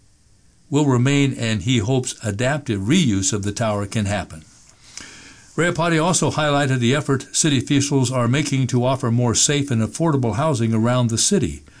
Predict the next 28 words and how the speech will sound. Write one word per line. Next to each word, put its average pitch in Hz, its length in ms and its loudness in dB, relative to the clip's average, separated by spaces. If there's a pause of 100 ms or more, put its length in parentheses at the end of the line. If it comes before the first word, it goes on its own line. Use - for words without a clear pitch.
(360)
The - 100 -8
city 110 340 0
is 143 140 0
working 123 400 2
with 104 160 -4
Moline 107 440 0
Housing 117 360 0
Authority, 120 640 -2 (340)
Renew 104 340 4
Moline, 117 600 2
and 139 220 -2
others, 127 440 -2 (280)
Ray 90 100 -2
Apati 85 340 -4
said, 117 360 -2 (160)
for 165 260 -2
more 101 260 0
housing. 90 500 -6 (680)
There 127 160 -2
are 120 140 0
current 180 340 2
housing 123 400 0
projects 127 480 0
planned 120 320 -2
for 131 80 -2
the 123 100 0
city, 131 300 0
which, - 320 -2